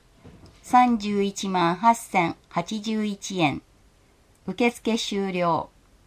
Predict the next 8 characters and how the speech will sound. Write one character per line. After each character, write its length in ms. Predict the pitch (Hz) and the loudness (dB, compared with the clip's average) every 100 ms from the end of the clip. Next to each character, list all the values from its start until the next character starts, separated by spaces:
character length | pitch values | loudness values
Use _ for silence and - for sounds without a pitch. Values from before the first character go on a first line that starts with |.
| _ _ _ _ _ _ _ _ _ _ _ | _ _ _ _ _ _ _ _ _ _ _
令 260 | 226 262 240 | 2 4 6
和 160 | 220 | 4
七 280 | - - 208 | 0 -6 -2
年、 280 | 196 175 - _ _ _ _ _ _ | 2 2 0 _ _ _ _ _ _
ト 100 | 185 | -6
カ 200 | 185 247 | 4 6
ラ 140 | 254 254 | 8 6
列 200 | 254 | 4